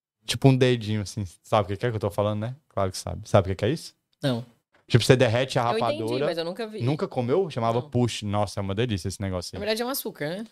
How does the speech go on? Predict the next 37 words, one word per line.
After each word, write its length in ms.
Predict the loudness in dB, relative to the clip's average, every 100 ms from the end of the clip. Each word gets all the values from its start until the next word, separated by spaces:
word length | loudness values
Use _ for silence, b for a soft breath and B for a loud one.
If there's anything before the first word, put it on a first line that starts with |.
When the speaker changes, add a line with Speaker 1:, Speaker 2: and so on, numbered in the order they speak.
| b b
Speaker 1:
Por 120 | 2 2
isso 120 | 4
que 60 | 2
é 20 |
uma 80 | 2
delícia. 440 | 0 -2 -4 -10
Speaker 2:
<laughs> 580 | -6 -4 -4 -6 -8 -10 _ _
Speaker 1:
O 60 | 4
açúcar 420 | 4 4 2 2
mascavo 760 | 0 -2 -2 0 0 -2 -4
level 360 | -2 0 0 -2
mil, 400 | -2 -2 -2 -6 _ _
puríssima, 640 | -4 -2 -2 -4 -6 -8 -8
maravilhoso. 540 | -2 -2 0 -4 -4 _ _ _ B B B B
Então, 160 | 6
não 120 | 6 4
sei 120 | 2
como 220 | 0 -2
faz 160 | 0 -2
açúcar. 380 | -2 -10 -16 -20 0
Eu 100 | 2
não 80 | 4
faço 220 | 0 -2
a 20 |
menor 160 | -2 -2
ideia. 220 | -2 -4
Nem 220 | -2 0
sal. 420 | 0 -2 -2 -4 _
Sal 220 | 0 2
eu 80 | 2
sei 180 | -2 -6
que 80 | -6
bota 240 | 0 0 2
numas 220 | -2 0
caixas, 380 | 0 0 -2 -6
uma, 160 | -2
uma, 420 | -2 -2 0 2